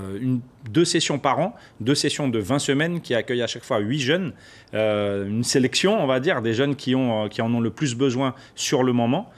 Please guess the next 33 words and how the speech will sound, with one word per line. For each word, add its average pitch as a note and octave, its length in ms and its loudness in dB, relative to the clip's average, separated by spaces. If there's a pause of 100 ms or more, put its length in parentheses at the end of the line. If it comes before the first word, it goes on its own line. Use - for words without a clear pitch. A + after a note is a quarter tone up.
(300)
Et A2+ 420 4
par A#2 140 -2
contre, G3+ 180 0
donc, C#3+ 200 0
le, A2+ 840 6
le A2+ 140 -4
centre C3 240 -2
éducatif B2 400 -2
fermé, D3 320 0
lui, D#3+ 160 -2
permettra, D#3 680 0 (280)
euh, A#2 120 0
d'avoir B2 340 0
des B2 120 2
portes D3 400 -2
ouvertes, D3+ 480 0 (280)
euh, G#2+ 140 -2
toute - 280 -2
l'année D3+ 340 2 (500)
pour, A#2+ 280 0
euh, A#2 200 4
une B2+ 180 2
douzaine C3 360 4
de B2 140 4
jeunes, C#3 300 2
euh, A2 200 0
encadrés A2 480 0
par A2+ 220 0
une A2 140 -2
trentaine, D#3 440 -2
hein, A#2 340 -2
de, G2 760 -4
d'adultes. A2+ 520 -2